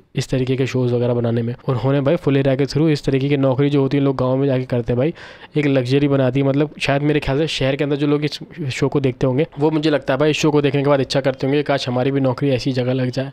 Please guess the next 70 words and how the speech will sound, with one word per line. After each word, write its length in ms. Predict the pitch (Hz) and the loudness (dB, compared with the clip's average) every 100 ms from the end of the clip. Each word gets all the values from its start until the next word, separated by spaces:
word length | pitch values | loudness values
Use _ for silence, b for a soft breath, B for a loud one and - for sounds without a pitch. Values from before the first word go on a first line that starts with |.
| - | -6
तो 60 | |
पंचायत 400 | 147 143 131 151 156 | -2 -2 0 -2 0
शो 180 | - | -2
का 100 | 143 | 0
जो 100 | 147 139 | 2 2
मैजिक 380 | 123 127 139 | 2 2 0
है, 140 | - 143 | 0 2
जो 180 | 147 139 | 2 2
इनोसेंस 440 | 131 131 135 131 | 2 2 0 0
है, 60 | 143 | 2
ये 140 | 131 | 2
वाला 160 | 131 139 | 2 2
शो 140 | - | 0
आपको 180 | 139 156 | 0 0
एक्सपीरियंस 360 | 131 - 139 143 | -2 0 0 2
जरूर 200 | 139 135 | 2 2
करा 200 | 135 123 | 2 2
देता 220 | 123 151 | 0 -2
है। 60 | |
बस 160 | 147 147 | -4 -4
पुराने 320 | - 135 151 | 0 2 2
सीजन्स 280 | 151 147 147 | 2 2 2
के 80 | 151 | 0
मुकाबले 380 | 135 131 127 151 | 0 0 0 0
आपका 220 | 139 143 | 0 -2
टाइम 240 | 131 135 139 | 0 0 0
थोड़ा 200 | 147 143 | 0 2
ज़्यादा 240 | 120 127 | 2 0
डिमांड 320 | 127 120 123 | 0 -2 -2
करता 200 | - 117 | -2 -4
है, 60 | 120 | -2
तो 80 | 127 | 0
बेहतर 300 | 127 127 143 | 0 2 2
रहेगा 220 | 131 151 | 2 0
उसको 200 | 139 156 | 0 -2
आप 140 | 143 | -2
एक 260 | 160 135 131 | -2 -2 0
एक 120 | 143 | -2
या 60 | 151 | 0
दो 160 | 131 | 0
दो 80 | 127 | 2
एपिसोड 320 | 131 123 127 | 0 0 -2
करके 220 | - 120 127 | -4 -2 0
देख 120 | 117 | 2
लो 120 | 135 | 2
तो 80 | 156 | 2
ज़्यादा 240 | 131 123 127 - | 2 0 -4 -4
कन्वीनियंट 420 | 123 127 127 120 | -2 0 -2 -2
हो 40 | |
जाएगा 260 | 117 113 120 | -2 -2 -2
देखने 260 | 120 110 113 | -2 -4 -6
के 80 | |
लिए। 140 | 110 - - | -6 -8 -6
तो 60 | 143 | -4
अगर 140 | 135 | -2
रेटिंग 280 | 131 131 151 | 0 -2 -2
करनी 220 | 143 135 | -2 0
हो 60 | 139 | -2
मेरे 120 | 139 | -2
को 140 | 143 | -2
इस 100 | 143 | -2
सीजन 260 | - 139 131 | 0 0 0
को 160 | - 143 | 0 -2
तो 120 | 139 | 0
मैं 140 | 127 | 0
इसको 280 | 131 - 143 120 | 0 -2 -4 -2
out 180 | 123 123 | -2 -2
of 140 | 139 - B B B _ | -4 -8 B B B _
ten 240 | 123 131 160 | -2 0 0
easily 400 | 147 131 135 143 | -2 0 -2 -2